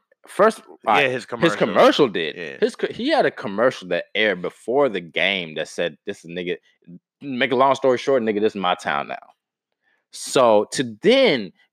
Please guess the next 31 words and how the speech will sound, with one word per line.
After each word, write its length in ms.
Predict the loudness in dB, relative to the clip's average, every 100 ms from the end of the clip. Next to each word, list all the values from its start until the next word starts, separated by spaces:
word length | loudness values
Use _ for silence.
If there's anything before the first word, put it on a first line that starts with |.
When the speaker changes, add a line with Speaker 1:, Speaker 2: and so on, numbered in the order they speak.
| _ 0
Speaker 1:
go 540 | 2 6 6 4 2 _ _ _ -10
and 140 | -4
they 220 | -4 -6 _ _ _ _
not, 200 | -10 -10 -12 _ -10
he 260 | -2 0 0 -4
beat 280 | -6 -6
the 120 | -10 -10
fuck 720 | _ -20 -20 _ -2 0 0 -4
out 180 | -4 -4
of 60 |
the 80 | -6
Lakers, 400 | -4 -4 -6 -10
bro. 220 | -4 -2
Like, 340 | 0 -2 -2 2
they, 180 | 2
they 320 | 4 4 4 0
Speaker 2:
They 0 |
won? 760 | -6 -6 0 2 2 0 -6 -6
Speaker 1:
Yeah, 400 | 0 4 4 4
they, 200 | 4 4
they, 260 | 4 2 2 -2 _ -4
and 120 | -2
here's 220 | 2 4 4
the 80 |
thing. 260 | 2 2 2 -4 -12 -2
Danny 340 | 0 2 0
Green 360 | 2 4 4 0
had 280 | -2 -2 -2
to 80 |
drop, 420 | -6 0 2 2 0
like, 240 | -4 -4